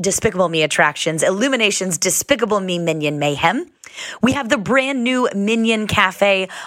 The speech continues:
a lot of really cool menu items for the entire family.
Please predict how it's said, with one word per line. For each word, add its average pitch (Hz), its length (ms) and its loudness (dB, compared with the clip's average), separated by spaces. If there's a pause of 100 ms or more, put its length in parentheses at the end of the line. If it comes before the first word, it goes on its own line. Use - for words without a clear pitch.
a 202 80 4
lot 185 240 4
of 160 220 -6
really 190 260 2
cool 180 300 0
menu 165 400 0
items 156 420 0
for 175 180 2
the 165 200 -6
entire 143 360 0
family. 151 540 -2